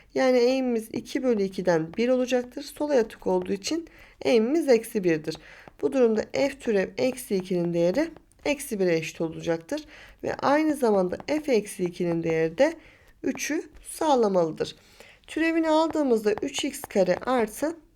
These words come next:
m gelecek. X yerine eksi iki yazdığımızda arkadaşlar on iki artı m'in değeri eksi bir olmalı. Bu durumda n de, m değerimiz eksi on üç olmalıdır. Götürüp yerine yazıyoruz. F x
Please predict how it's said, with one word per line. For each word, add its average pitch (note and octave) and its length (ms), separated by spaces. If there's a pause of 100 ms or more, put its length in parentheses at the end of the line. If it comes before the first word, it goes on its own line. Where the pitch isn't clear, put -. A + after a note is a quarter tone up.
(180)
m B3 220
gelecek. E3 480 (460)
X E4+ 300
yerine D4 220
eksi B3+ 400
iki D4+ 160
yazdığımızda C#4+ 680
arkadaşlar F#3 680
on D4 180
iki C#4 280
artı F#3+ 600
m'in B3 220
değeri G3 400 (400)
eksi - 380
bir C#4 120
olmalı. F#3+ 480 (380)
Bu D4+ 120
durumda B3 520
n C#4+ 300
de, G#3+ 200 (200)
m C4 120
değerimiz G#3 600
eksi C#4 500 (480)
on G4 140
üç D#4 200
olmalıdır. F3+ 680 (540)
Götürüp E4+ 380
yerine D#4+ 260
yazıyoruz. A3+ 540
F C#4+ 280
x D4+ 120